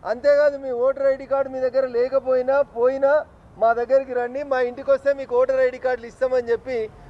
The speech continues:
ఓటర్ ఐడీ కార్డులను డిస్ట్రిబ్యూట్ చేస్తూ ఉంటే, భాగ్యనగరంలో భాగ్యవంతులు ఉండేటువంటి ప్లేస్ జూబ్లీ హిల్స్లో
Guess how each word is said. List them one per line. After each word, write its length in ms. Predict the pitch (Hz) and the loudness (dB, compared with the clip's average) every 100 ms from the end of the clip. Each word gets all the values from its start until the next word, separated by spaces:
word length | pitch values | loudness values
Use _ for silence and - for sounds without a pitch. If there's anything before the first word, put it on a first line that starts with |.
| - | -6
ఓటర్ 300 | 202 269 285 | 2 2 4
ఐడీ 200 | 277 262 | 0 0
కార్డులను 380 | 247 240 233 254 | -4 -6 -4 -6
డిస్ట్రిబ్యూట్ 400 | 233 - 226 226 | -8 -18 -18 -10
చేస్తూ 360 | 220 208 226 214 | -8 -4 -2 -2
ఉంటే, 400 | 196 214 262 262 - - - - - | -2 0 0 0 -8 -20 -20 -16 -2
భాగ్యనగరంలో 1040 | 185 247 254 277 269 247 247 233 254 285 | 0 0 2 0 2 0 -2 0 2 2
భాగ్యవంతులు 760 | 220 226 240 269 269 254 254 247 | 2 0 2 2 2 0 -6 -4
ఉండేటువంటి 520 | 247 240 240 233 226 | 0 0 0 -6 -6
ప్లేస్ 480 | 220 226 214 - 185 | -4 -4 -4 -10 -6
జూబ్లీ 480 | 277 294 285 294 | -2 -2 -2 -2
హిల్స్లో 640 | 277 247 214 240 247 277 | -2 -4 -2 2 4 4